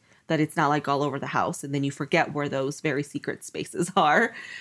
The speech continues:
So just make sure that the password keeper is safe and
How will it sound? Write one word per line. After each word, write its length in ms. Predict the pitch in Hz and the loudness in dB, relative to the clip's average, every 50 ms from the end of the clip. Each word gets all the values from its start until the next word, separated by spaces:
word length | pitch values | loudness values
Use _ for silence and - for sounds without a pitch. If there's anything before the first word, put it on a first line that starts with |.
| - - - | -16 -16 -16
So 340 | - - 196 180 170 156 | -2 2 4 6 6 6
just 220 | 151 - 208 190 - | 6 4 4 4 6
make 160 | 214 196 185 | 4 4 4
sure 160 | - 202 185 | 4 2 2
that 140 | 170 170 - | 2 2 -4
the 80 | - - | -4 2
password 640 | - 185 180 180 180 - - - 170 160 160 - - | 6 6 6 6 4 0 -6 -2 0 0 0 -2 -2
keeper 480 | - - 247 226 - 190 165 156 156 | 0 2 2 2 4 4 4 4 4
is 180 | - - 160 - | 4 2 -2 -4
safe 540 | - - 196 170 170 180 196 196 - - _ _ _ - - - _ _ - | 0 2 4 6 6 6 6 4 0 -8 _ _ _ -20 -20 -20 _ _ 0
and 600 | 175 170 165 156 156 147 143 147 143 151 151 | 2 2 4 4 4 4 4 4 2 0 -2